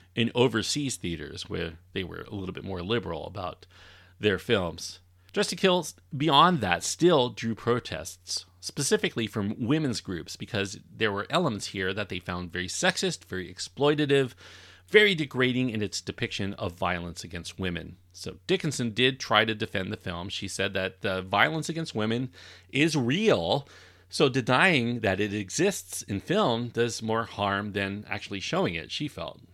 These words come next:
Furthermore, violent people, they're gonna commit violent acts regardless of whether they see it in a movie, because movies did not create violence. Violence has always existed. And although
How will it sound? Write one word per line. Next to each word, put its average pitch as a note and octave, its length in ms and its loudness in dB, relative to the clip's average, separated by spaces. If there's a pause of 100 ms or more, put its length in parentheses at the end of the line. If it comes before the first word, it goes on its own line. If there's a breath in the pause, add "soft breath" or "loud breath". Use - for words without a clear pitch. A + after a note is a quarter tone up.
(140)
Furthermore, C3+ 500 4
violent C#3 400 4
people, C#3+ 260 0
they're B2+ 140 0
gonna F3 160 0
commit A#2 340 -2
violent G#2+ 400 -2
acts G2+ 280 -4
regardless G2+ 580 0
of F2+ 100 -10
whether F#2 200 -2
they F2 160 -4
see G2 240 -2
it F2 200 -4
in F2 140 -6
a E2+ 60 -4
movie, E2 420 -6
because A#2 320 -6
movies A#2+ 340 -2
did A#2 120 -4
not C3+ 180 -2
create C3 300 0
violence. F2+ 360 -4
Violence A#2 380 -2
has A#2+ 160 -2
always D#3 400 0
existed. - 640 -16 (340 loud breath)
And C#3 160 0
although F#3+ 560 2